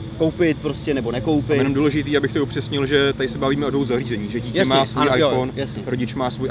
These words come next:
Speaker 2: iPhone a právě tomu rodičovi přijde notifikace, že mu to může schválit
Speaker 1: Že
Speaker 2: tomu
Speaker 1: bude
Speaker 2: za-
Speaker 1: jednoduše nastavit, že tenhle iPhone patří
Speaker 2: Jo.
Speaker 1: dítěti a nesmí si sám kupovat
Speaker 2: To je
Speaker 1: aplikace.
Speaker 2: super věc.
Speaker 1: Druhá věc, která mě přijde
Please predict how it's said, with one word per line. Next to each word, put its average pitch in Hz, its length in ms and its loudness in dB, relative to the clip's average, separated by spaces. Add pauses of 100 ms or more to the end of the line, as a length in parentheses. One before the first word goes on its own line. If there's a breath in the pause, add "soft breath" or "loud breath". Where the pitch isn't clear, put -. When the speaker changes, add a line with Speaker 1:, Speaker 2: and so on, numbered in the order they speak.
Speaker 2:
iPhone 120 260 -4
a 120 40 -4
právě 117 300 2 (320)
tomu 123 180 -4
rodičovi 120 400 -4
přijde 117 420 -2
notifikace, 117 640 -4 (280)
že 117 100 -4
mu 113 80 -2
to 120 80 -2
může 117 160 -2
schválit 110 320 -2
Speaker 1:
Že - 40 0
Speaker 2:
tomu 180 100 2
Speaker 1:
bude 220 120 4
Speaker 2:
za- 208 40 6
Speaker 1:
jednoduše 196 380 0
nastavit, 180 540 0
že 170 380 0 (300)
tenhle 165 280 0
iPhone 165 180 0
patří 160 220 -4
Speaker 2:
Jo. 151 100 0
Speaker 1:
dítěti 151 300 0
a 156 40 0
nesmí 147 240 -2
si - 80 -8
sám 151 200 -2
kupovat 143 280 -2
Speaker 2:
To 127 40 -2
je 117 40 -2
Speaker 1:
aplikace. 156 300 -4
Speaker 2:
super 131 160 -2
věc. 110 220 -4 (560)
Speaker 1:
Druhá 139 340 6
věc, 117 300 -2
která 160 260 -2
mě 165 160 2
přijde 180 300 0